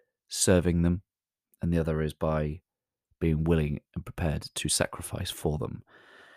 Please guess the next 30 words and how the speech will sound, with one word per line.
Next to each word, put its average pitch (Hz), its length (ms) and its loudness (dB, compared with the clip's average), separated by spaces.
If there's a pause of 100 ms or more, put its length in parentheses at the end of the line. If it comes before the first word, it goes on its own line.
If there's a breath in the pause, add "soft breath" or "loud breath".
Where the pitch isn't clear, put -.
(340 soft breath)
And 101 100 2
I 101 60 4
think 110 300 2
that's - 440 4
the 87 400 4 (100)
element 85 380 4
of - 80 -4
heart, - 420 0
because 92 520 2 (160)
intellectually, 117 800 2 (520 soft breath)
that 101 280 4
is, 95 520 4
um, 87 440 4 (640)
it 92 140 0
goes 98 180 6
against 87 360 0
the - 60 -4
grain. 87 360 2
So - 180 -2
in 92 100 0
t-, 104 200 0
sometimes 104 480 4
in 92 120 4
our 90 120 6
modern 87 260 4
world, 82 240 4
our 82 140 2
intellect 82 440 0
says 82 280 -2
that - 220 -2